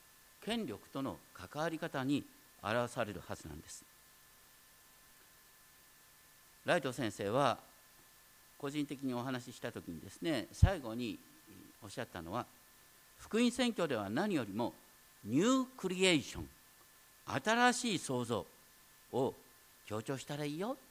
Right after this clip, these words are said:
って勧めてくれました。それに対して僕は答えました。もうすでに私たちの教会のビジョンはそうなってるんですって。<laughs> 新しい創造をここで喜び、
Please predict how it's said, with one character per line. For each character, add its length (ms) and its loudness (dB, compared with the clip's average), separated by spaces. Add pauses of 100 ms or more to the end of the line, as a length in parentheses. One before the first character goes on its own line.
っ 20 -20
て 160 -10 (960)
勧 80 -8
め 80 -4
て 100 -8
く 100 -12
れ 80 -10
ま 100 -10
し 60 -16
た。 120 -20 (960)
そ 80 -8
れ 60 -2
に 60 -4
対 200 -4
し 40 -14
て 220 -4 (360)
僕 200 -10
は 80 -4 (200)
答 180 -8
え 40 -6
ま 120 -8
し 60 -16
た。 80 -16 (480)
も 160 6
う 40 6
す 160 0
で 120 4
に 80 4
私 340 2
た 80 0
ち 100 -10
の 100 -2
教 220 0
会 200 4
の 100 -2
ビ 140 -6
ジ 80 0
ョ 60 4
ン 60 0
は 100 0
そ 160 -4
う 20 -2
な 120 -2
っ 20 -4
て 180 -4
る 100 -4
ん 80 -4
で 100 -6
す 20 -16
っ 40 -18 (220)
て。 80 -20 (1700)
<laughs> 160 8
新 260 6
し 200 0
い 40 -2
創 280 2
造 180 2
を 40 -2
こ 120 -8
こ 160 0
で 80 2
喜 400 2
び、 160 -4